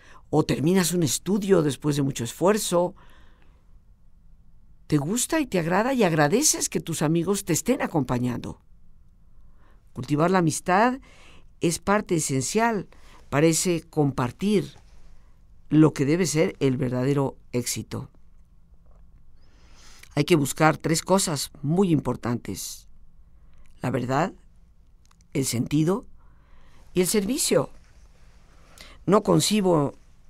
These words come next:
a nivel personal un auténtico éxito si este no va acompañado de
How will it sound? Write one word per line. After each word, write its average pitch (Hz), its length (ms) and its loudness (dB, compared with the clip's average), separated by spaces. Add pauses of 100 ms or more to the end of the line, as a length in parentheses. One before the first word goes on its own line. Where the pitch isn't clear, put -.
(240)
a 131 100 -6
nivel 156 280 0
personal 151 580 -2 (600)
un 160 120 4
auténtico 156 960 2 (480)
éxito 185 580 0 (880)
si 170 300 2
este 185 480 2
no 151 200 2
va 151 200 2
acompañado 139 840 2
de 117 320 -2